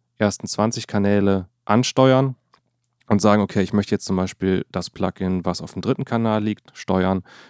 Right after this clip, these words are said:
klickt auf den dritten Button sozusagen und hat dann wunderbar die Hardware unter den Fingern und kann richtig schön, ja, mischen. Also das Ding hat natürlich alles, was man sich im Grunde von einem Kanalzug wünscht, also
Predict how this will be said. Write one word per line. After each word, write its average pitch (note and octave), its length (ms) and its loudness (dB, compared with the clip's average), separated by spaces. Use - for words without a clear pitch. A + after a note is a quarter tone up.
klickt - 300 -2
auf F2+ 260 -4
den E2+ 260 -6
dritten G2 320 -2
Button A#2+ 320 2
sozusagen G#2 640 0
und G2+ 200 0
hat - 160 2
dann A2+ 160 4
wunderbar B2+ 720 4
die G2+ 140 -2
Hardware A2+ 400 2
unter A2+ 180 2
den G#2+ 140 4
Fingern A2+ 420 2
und F#2+ 160 -2
kann G2+ 420 0
richtig G#2 320 -6
schön, F#2+ 460 0
ja, - 260 -12
mischen. F#2+ 400 0
Also F2 340 -8
das - 140 -10
Ding G2 180 -2
hat F#2 300 -4
natürlich F#2+ 460 -4
alles, F#2+ 260 -2
was F#2 140 -4
man F#2+ 160 0
sich F#2 200 -8
im F#2 120 -4
Grunde F#2+ 400 0
von G2+ 220 2
einem G2+ 80 2
Kanalzug F#2+ 580 -2
wünscht, D3+ 320 4
also F#2 440 -4